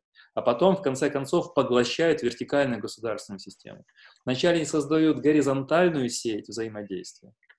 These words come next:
а потом постепенно мы понимаем, что эта вертикаль, эта пирамида Хеопса никому не нужна уже и не действует. Мы сами без нее справляемся.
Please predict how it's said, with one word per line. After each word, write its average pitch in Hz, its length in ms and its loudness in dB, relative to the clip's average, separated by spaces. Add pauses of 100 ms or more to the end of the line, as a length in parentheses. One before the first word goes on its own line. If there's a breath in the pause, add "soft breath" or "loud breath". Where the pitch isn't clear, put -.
(280 soft breath)
а 110 60 -6
потом 175 340 2
постепенно 147 760 2
мы 139 160 0
понимаем, 139 640 2
что - 300 -4
эта 131 540 0
вертикаль, 127 720 2
эта 151 260 -2
пирамида 123 580 0
Хеопса 131 640 -6 (380)
никому 135 480 -2
не 151 100 -2
нужна 135 440 0
уже 139 280 2
и 135 160 -6
не 131 160 -4
действует. - 640 -4 (600)
Мы 170 120 2
сами 196 340 4
без 156 160 2
нее 151 220 0
справляемся. 139 760 -4